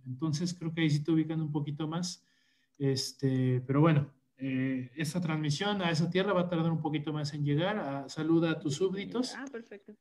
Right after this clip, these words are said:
Speaker 1: Este,
Speaker 2: Pues me despreocupo
Speaker 1: pero bueno.
Speaker 2: un poquito.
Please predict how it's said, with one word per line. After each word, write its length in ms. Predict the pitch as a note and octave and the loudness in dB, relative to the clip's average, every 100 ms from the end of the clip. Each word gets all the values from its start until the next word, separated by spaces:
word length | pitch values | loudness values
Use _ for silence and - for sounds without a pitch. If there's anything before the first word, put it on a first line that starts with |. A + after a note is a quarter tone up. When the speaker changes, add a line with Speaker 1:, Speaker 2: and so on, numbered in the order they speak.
| _ | _
Speaker 1:
Este, 880 | D#3 D3+ D3 D3 - D3+ D3 C#3+ C#3+ | 2 4 4 2 0 6 8 8 8
Speaker 2:
Pues 320 | C#3+ - - | 6 0 -10
me 140 | G#3 G3 | -12 -10
despreocupo 400 | F#3+ - F3 E3 | -10 -10 -4 4
Speaker 1:
pero 140 | F3 | 6
bueno. 200 | G3 E3+ | 8 6
Speaker 2:
un 40 | C#3 | 2
poquito. 260 | - - | -4 -14